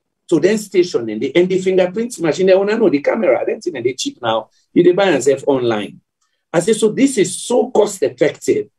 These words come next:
but it is time because I know Salome." I you see, remember say, um, council election na next year, March, if we keep the timetable. I know Salome and pass, you say,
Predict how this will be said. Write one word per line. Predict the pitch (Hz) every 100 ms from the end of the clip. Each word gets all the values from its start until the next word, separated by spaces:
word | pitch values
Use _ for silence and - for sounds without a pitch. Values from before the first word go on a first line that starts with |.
| _ _ - - _
but | 135 131
it | 139
is | 123 -
time | 147 123
because | 113 127 139 -
I | 139 131
know | 147 165
Salome." | - 120 113 101 - _ _ _ _ _ _ _ _ _ _
I | 135
you | 220 208
see, | - - 170 143
remember | 151 220 285 131
say, | - 156 156 -
um, | 123 113 107 104 98
council | 160 180 180 165 131
election | 113 131 - 107 107
na | 101
next | 104 135 - 131
year, | 98
March, | 110 120 - - _ _ _
if | 107 110
we |
keep | - 147
the | 120
timetable. | 117 104 95 160 - - _ _ _ - _ -
I | 175
know | 196 220
Salome | - 143 151 151
and | 139
pass, | 185 180
you | 151
say, | - 165